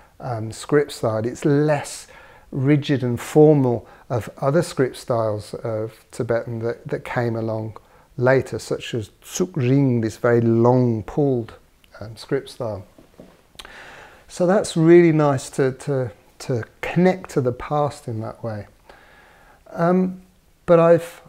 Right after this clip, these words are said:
I've, for artistic sense as well, I've added, um, or I've, I've changed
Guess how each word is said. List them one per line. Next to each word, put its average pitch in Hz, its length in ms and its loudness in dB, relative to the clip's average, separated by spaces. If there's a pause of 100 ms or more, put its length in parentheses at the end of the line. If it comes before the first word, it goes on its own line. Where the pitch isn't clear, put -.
(160)
I've, 165 260 -2
for - 460 -2
artistic 151 720 -2
sense 135 460 -4
as 127 160 -6
well, 123 340 -2 (1040)
I've 143 200 -4 (120)
added, 160 460 4 (1000)
um, 123 380 -6 (140)
or 135 220 2
I've, 127 280 -6
I've 135 260 -4
changed - 760 -2